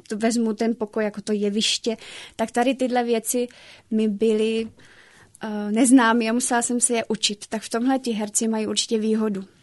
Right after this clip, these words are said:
že jsou, mají ten za sebou ten drill, eh, té školy.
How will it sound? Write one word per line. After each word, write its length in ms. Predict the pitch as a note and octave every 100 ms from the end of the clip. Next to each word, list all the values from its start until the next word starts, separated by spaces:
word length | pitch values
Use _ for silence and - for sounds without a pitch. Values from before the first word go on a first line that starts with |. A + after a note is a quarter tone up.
| _ _ D4+ E4+ - -
že 320 | F#3+ G3+ G3 -
jsou, 440 | - G#3 G3 F#3+ _ _ - _ _ -
mají 220 | G#3 F#3+
ten 180 | G3+ G#3
za 80 |
sebou 240 | G#3 G#3 G#3
ten 240 | G#3+ G#3
drill, 500 | G3+ G#3 A3 A3+ A3 - - - - - - -
eh, 120 | G#3+
té 200 | G3+ A3
školy. 400 | A3 - A3 A3+